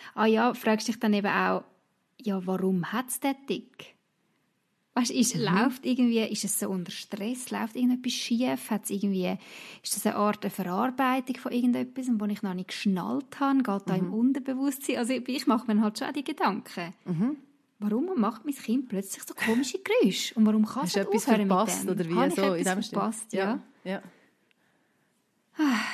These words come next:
Speaker 1: ja. Also falls irgendwie Leute uns zuhören, die da Erfahrung haben mit Ticks bei Kindern, ja, schreibt uns. Ich bin da sehr, äh,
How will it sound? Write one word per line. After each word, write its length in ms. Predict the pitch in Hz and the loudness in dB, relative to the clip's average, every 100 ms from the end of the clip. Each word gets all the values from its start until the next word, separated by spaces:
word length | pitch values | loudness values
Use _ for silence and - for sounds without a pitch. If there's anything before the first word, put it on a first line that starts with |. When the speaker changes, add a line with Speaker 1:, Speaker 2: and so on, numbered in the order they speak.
| - - - - | -8 -14 -20 -6
Speaker 1:
ja. 340 | 202 185 190 208 _ _ _ _ _ _ _ _ _ _ _ _ _ _ _ _ _ | -2 0 -2 -6 _ _ _ _ _ _ _ _ _ _ _ _ _ _ _ _ _
Also 200 | 233 214 | -6 -2
falls 220 | 220 214 | -2 0
irgendwie 300 | 220 220 208 | 2 2 2
Leute 200 | 233 240 | 0 -2
uns 160 | 226 220 | -6 -4
zuhören, 360 | 226 220 202 | -2 0 0
die 400 | 196 233 220 202 | -2 -4 -4 -4
da 160 | 202 185 | -4 -4
Erfahrung 500 | 185 - 185 247 247 | -4 -2 2 2 2
haben 160 | 233 226 | 0 2
mit 240 | 202 - | 0 -2
Ticks 460 | - 277 - - - | -6 -6 -6 -10 -8
bei 100 | - | -8
Kindern, 420 | 208 226 233 349 403 - - _ - - - - - - _ _ _ _ | -4 2 2 2 -2 -12 -18 _ -20 -20 -20 -20 -20 -20 _ _ _ _
ja, 260 | 214 247 - | -6 -6 -6
schreibt 400 | - 202 214 240 | -6 0 0 0
uns. 240 | 190 214 202 | -2 -2 -4
Ich 120 | 214 | -4
bin 140 | 214 | -2
da 120 | 202 190 | -2 -4
sehr, 280 | 196 190 190 | -2 -4 -2
äh, 280 | 190 185 | -2 -2